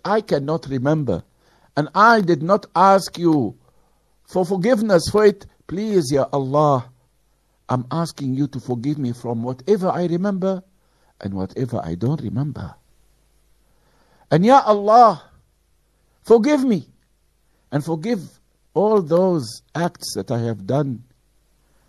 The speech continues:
oppressing myself." Because the first number one person that you oppress in this whole entire dunya is yourself, firstly,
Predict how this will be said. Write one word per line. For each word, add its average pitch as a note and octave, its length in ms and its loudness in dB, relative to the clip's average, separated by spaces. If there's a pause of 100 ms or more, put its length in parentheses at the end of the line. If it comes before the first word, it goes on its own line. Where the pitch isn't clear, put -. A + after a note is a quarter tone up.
(1400)
oppressing F#3+ 580 0
myself." D3+ 760 0 (1120)
Because C3 520 0 (220)
the D#3 100 -4
first A3+ 600 -2
number E3 360 -2
one D#3 500 2 (180)
person E3 420 -2
that B2 180 -2
you C3+ 160 -4
oppress D3+ 560 0 (340)
in C3 160 -4
this B2+ 180 -2
whole D3 300 4
entire C#3 460 2
dunya D#3+ 400 2 (320)
is G#2 180 -6
yourself, B2 460 0
firstly, B2+ 560 -4